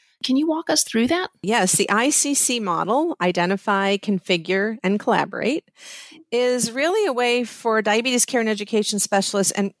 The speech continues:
Speaker 2: really any clinician, any healthcare professional, to optimize technology-enabled services in a standardized way. And we really believe diabetes care and education specialists are well positioned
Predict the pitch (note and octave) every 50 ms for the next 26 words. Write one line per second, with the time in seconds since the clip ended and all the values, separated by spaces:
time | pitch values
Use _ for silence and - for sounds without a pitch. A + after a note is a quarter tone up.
0 | _ - G3+ F#3+ F#3+ E3+ B2 G3 A3 G#3+ F#3 E3+ D#3 - _ - - G3 F3 D#3+
1 | E3+ - - F#3 F#3+ G3 E3 E3+ G3 G#3 G3+ F#3 F3+ F3 F#3+ F3 E3 - - F#3
2 | F3 - - D#3+ - D#3+ D3+ D#3 - E3 D3+ D#3 F3 G3+ - _ - C4+ C4+ -
3 | _ - - A#3 - - G#3+ A#3+ C#4+ - - - D#4 C#4 A#3 G#3+ A3 - - -
4 | G3 - - F3+ F3+ F3+ F3+ E3 F3+ F3+ F3 E3+ F3 E3+ E3+ E3 E3 - F#3 E3
5 | D3 D#3 D#3 - D#3+ E3 D#3+ - - _ - A3 A3 A#3 A#3 G#3 - - - -
6 | F#3 F3 F3 F3 F3 F3 E3 D#3+ D3+ - D3 E3 - - - D#3+ - - - -
7 | F3 - _ _ _ _ _ - A3 G#3+ G#3 - - G#3+ B3 C#4 D4 D4 D4 C4+
8 | B3+ A#3 G#3 G3 G3+ G3 G#3 G#3 G3+ G3 E3+ F#3 F#3 F#3+ F3 F3+ F3+ F3 E3+ -
9 | - G3 F3+ F3 E3+ D#3+ D#3 D#3+ - F#3+ E3+ E3 - F3+ E3+ - - F3 E3+ -
10 | - - D#3 D#3+ - - - _ _ - F#3 F3 F3 F3 F3 E3+ E3 D#3+ - -
11 | F3+ E3+ F3+ G3 F#3 G3 G3+ F#3 - F#3+ D#3+ D3+ D#3+ E3+ E3 - - G#3+ A#3+ C#4
12 | D4 E4 - -